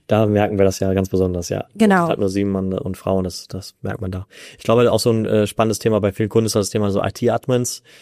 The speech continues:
Speaker 1: die über Jahre da alle Systeme, äh, kennengelernt haben und da eingefleischt sind. Und dann hat der Kunde halt nur ein oder zwei I-T-Admins. Und wenn der wegfällt, dann ist es erstmal vorbei, ja. Dann kann man eigentlich komplett die I T komplett von vorne, von vorne aufziehen, ja.
Speaker 2: Ja, beziehungsweise wenn es dann nicht, also, also beim B C M haben wir ja dann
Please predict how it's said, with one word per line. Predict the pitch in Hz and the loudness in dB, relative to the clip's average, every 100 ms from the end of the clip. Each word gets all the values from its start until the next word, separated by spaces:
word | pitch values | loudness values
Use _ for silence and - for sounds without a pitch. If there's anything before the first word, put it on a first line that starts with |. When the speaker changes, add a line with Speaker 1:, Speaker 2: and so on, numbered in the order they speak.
| _ | _
Speaker 1:
die | - | -4
über | 98 | 0
Jahre | 98 101 110 | 2 2 2
da | 104 101 104 | 2 2 2
alle | 104 | 0
Systeme, | 101 - 113 110 104 101 101 | -2 -2 0 2 0 0 -2
äh, | |
kennengelernt | 98 117 113 110 107 | 0 0 2 2 2
haben | 107 110 | 0 0
und | 107 101 | 0 2
da | 98 101 | 2 0
eingefleischt | 104 107 113 113 107 | -2 -2 0 -2 -2
sind. | 110 | -2
Und | 104 | -2
dann | 101 | -2
hat | 113 | 0
der | 123 | -2
Kunde | - 113 104 | 0 0 0
halt | 104 | 0
nur | 110 101 | -2 -2
ein | 120 | 0
oder | 113 | 0
zwei | 104 113 104 | 0 0 0
I-T-Admins. | 107 113 101 117 110 - - - _ | 0 -2 0 -4 -4 -8 -18 -20 _
Und | 101 | 0
wenn | 104 | 2
der | 98 | 2
wegfällt, | 104 - 107 | 0 0 0
dann | 98 | 0
ist | 98 - | -4 -6
es | |
erstmal | 92 98 98 | -8 -6 -6
vorbei, | - 123 98 - | -6 -8 -10 -14
ja. | 110 _ - - | -16 _ -20 -10
Dann | |
kann | 101 110 | 0 0
man | 107 | 2
eigentlich | 120 117 - | 0 0 0
komplett | 113 123 | 0 2
die | 117 | 4
I | 104 | 2
T | - | 2
komplett | 107 98 98 | -2 -2 -4
von | |
vorne, | - 101 92 | -6 -6 -6
von | - 95 | -6 -2
vorne | 92 - | -2 -2
aufziehen, | - - 107 101 | -8 -12 -10 -10
ja. | 104 160 214 | -12 -6 -4
Speaker 2:
Ja, | 196 208 | 0 0
beziehungsweise | 202 190 226 214 214 208 190 | -2 0 0 2 2 2 2
wenn | 208 | 2
es | 214 | 2
dann | 202 208 | 0 0
nicht, | 190 - - | -2 -8 -8
also, | 196 196 - _ _ - - - | -4 -4 -6 _ _ -20 -20 -6
also | 190 | -2
beim | 185 208 | 2 4
B | 220 | 2
C | - | 0
M | - 240 | 0 0
haben | 233 214 | 0 2
wir | 220 | 2
ja | 202 | 2
dann | 196 208 | 0 -2